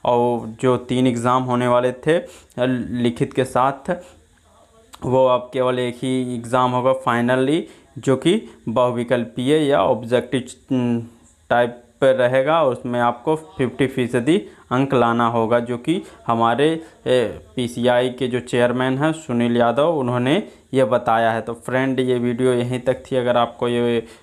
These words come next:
वीडियो अच्छी लगी हो, तो इसे लाइक और सब्सक्राइब और शेयर ज़रूर करें, ताकि सभी फ्रेंडों को पता चले जा सके कि डिप्लोमा की जो एग्जिट एग्जाम परीक्षा थी, वो पोस्टपोन कर दी गई है। तो फ्रेंड,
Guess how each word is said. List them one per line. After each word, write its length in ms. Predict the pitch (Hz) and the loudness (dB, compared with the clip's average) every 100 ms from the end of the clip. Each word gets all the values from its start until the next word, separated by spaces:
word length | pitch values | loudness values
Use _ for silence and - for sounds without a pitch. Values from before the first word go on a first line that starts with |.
| - | -8
वीडियो 320 | 117 117 120 | 0 2 4
अच्छी 300 | 117 120 - | 2 0 -4
लगी 200 | 123 123 | 0 2
हो, 60 | 123 | 2
तो 120 | 123 | 0
इसे 200 | 120 131 | -2 0
लाइक 480 | 117 110 110 117 - | 0 2 0 0 -2
और 140 | 120 | -4
सब्सक्राइब 520 | - 113 - - 117 117 | -2 -8 -6 -2 0 0
और 100 | 113 | -2
शेयर 340 | - 113 113 | -4 -2 -2
ज़रूर 360 | 113 110 113 113 | 0 -2 -2 -2
करें, 240 | 120 117 | 0 2
ताकि 420 | 117 113 123 117 | 0 -2 -2 -4
सभी 360 | 113 - 110 117 | -4 -4 -2 -2
फ्रेंडों 460 | 117 110 113 110 113 | -4 -4 -2 0 -2
को 100 | 110 | -2
पता 280 | 120 113 | -2 -2
चले 360 | 117 113 117 117 113 - - - | -2 -2 0 0 -2 -14 -20 -10
जा 280 | 117 120 117 | 0 2 2
सके 460 | 117 123 117 123 120 | -2 -4 -2 -2 -6
कि 240 | 127 117 - - - | -4 -6 -6 -20 -8
डिप्लोमा 800 | 123 120 120 117 117 120 117 113 113 - - | -4 -2 0 0 2 2 0 -4 -8 -12 -10
की 380 | 117 - - 120 | -12 -10 -8 0
जो 140 | 120 | 2
एग्जिट 360 | 117 110 113 120 | 2 2 -4 -4
एग्जाम 260 | 117 113 | 0 -2
परीक्षा 380 | 113 113 110 127 | 0 -4 -2 -4
थी, 140 | 117 117 | -2 -2
वो 100 | 113 | -2
पोस्टपोन 540 | - 110 - 120 117 | -2 -4 -2 -2 -2
कर 120 | 120 | -2
दी 180 | 113 120 | -4 -4
गई 240 | 120 120 | 0 0
है। 220 | 117 135 139 - - - | 2 0 -2 -18 -20 -6
तो 60 | - | -4
फ्रेंड, 640 | - 123 123 123 117 120 | -2 0 0 0 0 -2